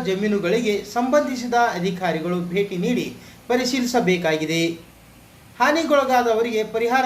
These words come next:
ಕಲ್ಪಿಸಬೇಕು. ಜೊತೆಗೆ ಟೆಂಗುಂಟಿ ಗ್ರಾಮದಲ್ಲಿ ಹಳ್ಳ ಉಕ್ಕಿ ಹರಿದು ಜಲಾವೃತಗೊಂಡ ಪ್ರದೇಶದ ಮನೆಗಳಿಗೆ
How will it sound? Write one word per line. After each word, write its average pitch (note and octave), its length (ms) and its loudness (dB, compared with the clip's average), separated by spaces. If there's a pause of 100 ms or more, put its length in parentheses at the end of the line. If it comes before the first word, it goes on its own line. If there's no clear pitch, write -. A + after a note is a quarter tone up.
(120)
ಕಲ್ಪಿಸಬೇಕು. F3 680 -4 (220)
ಜೊತೆಗೆ G#3+ 340 0 (460)
ಟೆಂಗುಂಟಿ D4+ 440 2 (100)
ಗ್ರಾಮದಲ್ಲಿ A3+ 560 2 (280)
ಹಳ್ಳ C#4+ 200 0 (220)
ಉಕ್ಕಿ B3+ 200 -6 (100)
ಹರಿದು G#3 280 2 (460)
ಜಲಾವೃತಗೊಂಡ B3 720 2 (160)
ಪ್ರದೇಶದ G#3+ 420 0 (120)
ಮನೆಗಳಿಗೆ F3 520 0